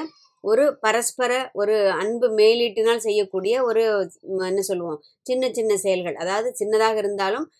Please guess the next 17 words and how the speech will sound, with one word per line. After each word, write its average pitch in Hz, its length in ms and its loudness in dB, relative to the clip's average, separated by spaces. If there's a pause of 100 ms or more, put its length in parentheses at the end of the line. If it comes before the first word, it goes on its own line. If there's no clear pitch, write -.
(180)
அது 208 140 -4
அவர்களுக்கு 220 640 0
அவ்வளவு 233 440 0
ஒரு 220 220 0
திருப்தி 220 340 -4
அளிக்கக்கூடியதாக 196 840 -2
இருக்கக்கூடிய 185 640 -4
ஒரு 220 140 -6
செயல்கள். 175 400 -4 (360)
அதுல 202 140 2
ஒண்ணும் 220 180 0
தவறு 202 320 2
எதுவும் 208 200 2
கிடையாது. 180 220 -2
ஏன்னா, 214 180 0
எம்பிரானே 208 640 0
அம்பாளோட 202 440 0